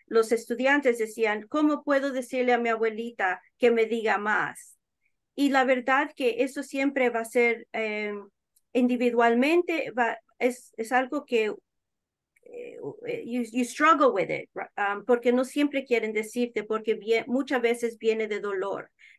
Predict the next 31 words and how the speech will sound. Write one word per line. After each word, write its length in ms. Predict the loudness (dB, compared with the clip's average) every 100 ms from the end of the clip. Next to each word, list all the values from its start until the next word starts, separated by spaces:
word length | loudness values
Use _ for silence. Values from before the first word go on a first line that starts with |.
| -6
como 300 | -2 0 0
fue 320 | 4 4 4
lo 260 | -2 -6 -8
de 240 | -10 -10
mi, 280 | -8 -10 -10
de 140 | -10
mi 280 | -10 -12 -10
abuelita 500 | -10 -10 -10 -10 -6
Leti. 400 | -6 -6 -8 -14 -14 -20 -20 _ _ _ _
Pero 560 | 2 6 6 6 2 -6 _ _ _ _ _ _
por 160 | 2 4
eso 240 | 4 2
yo 220 | 0 0
tuve 240 | 0 0 0
que 80 | 0
hacer 260 | 0 0
más 240 | 0 -2 -2
investigaciones, 960 | -2 -2 -2 -2 -2 -2 0 -2 -6
¿verdad? 400 | -10 -6 -2 -2
Porque 380 | -2 -6 -4 -2
ella, 380 | 0 0 0 -4 -8
lo 160 | -8
que 100 | -2
ella 140 | 2 2
no 100 | 0
sabía, 640 | -4 -4 -4 0 0 -2 -4
yo 140 | -4
lo 240 | -2 -2 -4 -8
entendí 720 | -8 -8 -10 -10 -8 -8 -8
y 80 | -8
lo, 240 | -8 -10